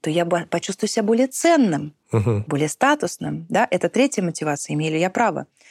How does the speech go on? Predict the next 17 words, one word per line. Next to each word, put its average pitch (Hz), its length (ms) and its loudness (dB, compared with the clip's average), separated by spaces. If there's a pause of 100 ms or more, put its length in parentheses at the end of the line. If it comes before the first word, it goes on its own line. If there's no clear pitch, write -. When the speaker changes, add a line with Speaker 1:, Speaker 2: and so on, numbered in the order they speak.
(400)
Speaker 1:
Ну 214 120 4
и 254 100 6
четвертая, 226 720 2
дальше 220 440 0
вот 208 180 0
как - 180 -2
раз 247 220 -2
она 208 400 2 (100)
и 190 280 2 (200)
здесь 196 400 0 (120)
вырисовывается 196 1160 0
смысл 277 580 0
этой 190 260 0
машины 180 420 -2
в - 60 -8
том, 196 200 -2
чтобы 180 540 -2